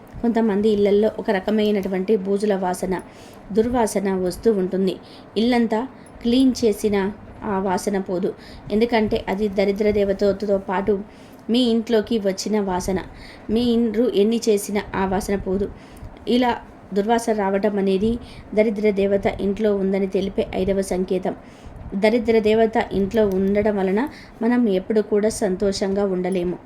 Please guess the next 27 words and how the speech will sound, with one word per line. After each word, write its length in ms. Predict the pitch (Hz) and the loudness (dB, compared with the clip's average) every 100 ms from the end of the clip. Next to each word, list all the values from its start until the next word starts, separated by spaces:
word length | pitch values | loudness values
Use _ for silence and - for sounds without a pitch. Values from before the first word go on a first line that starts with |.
| - - - - - | -20 -20 -20 -16 -4
ఎప్పుడు 380 | 208 262 254 233 | -2 0 0 0
ఏదో 360 | 196 202 233 214 | 2 2 4 0
ఒక 160 | 202 214 | 0 -2
బాధని 480 | 196 196 196 208 | -2 0 2 2
మని 240 | 214 190 196 | 0 0 -2
పట్టి 280 | 196 190 208 | -4 -6 -4
పీడిస్తూ 540 | 208 190 185 - 208 | -2 0 -2 0 0
ఉంటుంది. 380 | 190 185 190 180 - - - - - | 0 0 -2 -4 -8 -18 -18 -12 -2
మరి 260 | 220 262 - | 2 2 0
దరిద్ర 340 | 190 214 233 240 | 0 0 2 4
దేవతను 600 | 226 208 208 208 214 208 | 4 4 2 2 2 0
బయటకు 560 | 196 196 202 196 208 | 2 0 2 0 0
పంపించాలి 840 | 202 - 190 214 208 220 196 208 196 | 0 -2 -4 -2 -2 0 0 2 2
అంటే 360 | 190 196 190 - - - - | 0 0 -2 -4 -16 -18 -2
కొన్ని 240 | 247 269 | 4 4
ప్రత్యేకమైన 720 | 233 220 202 233 226 220 202 202 | 4 0 2 0 2 2 2 0
చిట్కాలు 560 | 196 196 - 226 208 | -2 -6 -2 0 0
పాటించాలి. 640 | 214 190 180 190 214 190 - - - - - | 0 -2 -2 -4 -2 -4 -4 -8 -20 -14 0
మరి 240 | 240 269 - | 2 2 0
ఆ 100 | 214 220 | -2 -2
చిట్కాలు 360 | 233 - 233 226 | -6 0 2 4
ఏమిటి 360 | 214 214 220 | 2 0 -2
అంటే 360 | 196 202 220 208 - - - | -2 0 -2 -2 -10 -20 -6
ప్రతిరోజు 560 | 254 247 277 233 226 226 | -2 0 4 6 6 4
స్నానం 400 | 214 220 202 214 214 | 2 0 2 0 0
చేసిన 300 | 208 220 208 | 2 2 2
తర్వాత 400 | 202 226 208 | -2 0 0